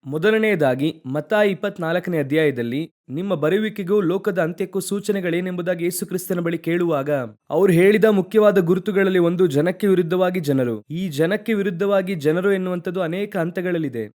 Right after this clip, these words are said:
ಅಂದರೆ, ಭಾಷೆಯ ವಿಷಯದಲ್ಲಿ, ಜನಾಂಗದ ವಿಷಯದಲ್ಲಿ, ನೆಲದ ವಿಷಯದಲ್ಲಿ, ಜಾತಿ ಧರ್ಮದ ವಿಷಯದಲ್ಲಿ, ಈ ರೀತಿಯಾಗಿ ಅನೇಕ ಇದೆ. ಈಗ ಲೋಕಾದ್ಯಂತ ನೋಡುವುದಾದರೆ ಪ್ರೊಟೆಸ್ಟ್ ಎಂಬುದಾಗಿ ಹೇಳುತ್ತಾರೆ. ಲೋಕಾದ್ಯಂತ ಯಾವುದೋ ಒಂದು ಕಾರಣಕ್ಕಾಗಿ ಪ್ರೊಟೆಸ್ಟ್ ಹೋಗುತ್ತಲೇ ಇದೆ.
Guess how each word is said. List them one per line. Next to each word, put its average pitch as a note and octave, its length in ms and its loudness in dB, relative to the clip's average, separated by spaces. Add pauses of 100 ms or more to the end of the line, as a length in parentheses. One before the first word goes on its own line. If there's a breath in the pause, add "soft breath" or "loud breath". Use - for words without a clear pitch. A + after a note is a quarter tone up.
ಅಂದರೆ, F#3 320 -2
ಭಾಷೆಯ F3+ 440 4
ವಿಷಯದಲ್ಲಿ, F3 500 2
ಜನಾಂಗದ F3+ 460 2
ವಿಷಯದಲ್ಲಿ, E3+ 520 0
ನೆಲದ D#3+ 260 0
ವಿಷಯದಲ್ಲಿ, D#3+ 800 0
ಜಾತಿ F3+ 420 2
ಧರ್ಮದ E3 380 -2
ವಿಷಯದಲ್ಲಿ, E3+ 560 0
ಈ - 20 -4
ರೀತಿಯಾಗಿ G#3 400 -4
ಅನೇಕ F#3 320 -4
ಇದೆ. A#2 340 -4 (360)
ಈಗ F3+ 340 -2
ಲೋಕಾದ್ಯಂತ G3+ 680 2
ನೋಡುವುದಾದರೆ F3+ 600 0
ಪ್ರೊಟೆಸ್ಟ್ F3+ 420 -6
ಎಂಬುದಾಗಿ F3 340 0
ಹೇಳುತ್ತಾರೆ. B2+ 500 0 (200)
ಲೋಕಾದ್ಯಂತ G3 800 0
ಯಾವುದೋ F3+ 400 2
ಒಂದು G3+ 140 -4
ಕಾರಣಕ್ಕಾಗಿ F#3+ 600 -2
ಪ್ರೊಟೆಸ್ಟ್ F3+ 460 -8
ಹೋಗುತ್ತಲೇ F3+ 440 -4
ಇದೆ. A2+ 460 -4